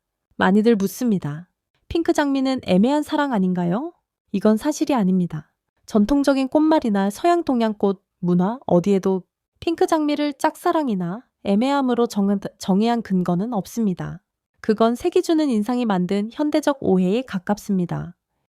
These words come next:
톤에 따라 의미는 조금 달라집니다. 연한 핑크 장미는 고마움, 배려, 존중의 의미가 강합니다. 그래서 스승, 부모, 상세에게도 무리가 없고 공식적인 감사 선물로 자주 쓰입니다. 진한 핑크 장미는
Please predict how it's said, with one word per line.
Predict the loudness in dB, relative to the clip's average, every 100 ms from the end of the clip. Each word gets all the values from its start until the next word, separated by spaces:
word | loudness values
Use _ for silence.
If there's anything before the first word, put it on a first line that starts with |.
| _
톤에 | -2 2 4
따라 | 4 4
의미는 | 4 2 0 -2 -6
조금 | -6 -2 0
달라집니다. | 0 0 0 0 0 -4 -10 _ _ _ _ -2
연한 | 2 2 0
핑크 | -4 -4
장미는 | -4 -2 0 0 -2 -6 -12 _ _
고마움, | _ 0 2 2 0 -4 _ _
배려, | -4 -2 -2 -4 -10 _ _
존중의 | -2 0 2 0 0
의미가 | 0 0 -2
강합니다. | -6 -4 -2 0 -2 -4 -12 -16 _ _ _
그래서 | -4 -2 0 -2
스승, | -4 -4 -2 -4 -8 _ -6
부모, | 2 4 4 0 _ _ _
상세에게도 | -4 -2 0 0 0 0
무리가 | 0 0 2
없고 | -2 -4 -10 -10 -12 _ _ _
공식적인 | 0 2 2 0 0 0
감사 | 0 0 0
선물로 | -2 0 0 0 -2
자주 | -2 -4 -6
쓰입니다. | -4 -2 0 -2 -2 -4 -8 _ _ _ -6
진한 | 0 0 0
핑크 | -4 -4
장미는 | -2 0 0 0 -4